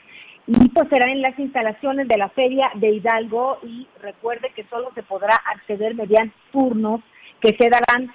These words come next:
mañana y el domingo a las once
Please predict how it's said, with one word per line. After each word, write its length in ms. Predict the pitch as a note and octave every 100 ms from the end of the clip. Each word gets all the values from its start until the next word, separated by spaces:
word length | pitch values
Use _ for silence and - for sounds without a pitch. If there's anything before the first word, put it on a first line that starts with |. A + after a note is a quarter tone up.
| _
mañana 680 | G#3+ A#3 A#3+ D4 D#4 C#4 C4+ -
y 160 | A#3
el 140 | A3 G#3+
domingo 680 | A#3 A#3+ C#4+ C4 G3+ F3+ F3+ _ _ -
a 140 | G#3+
las 180 | G#3+ G#3 -
once 640 | - B3+ C4+ B3 G#3+ B3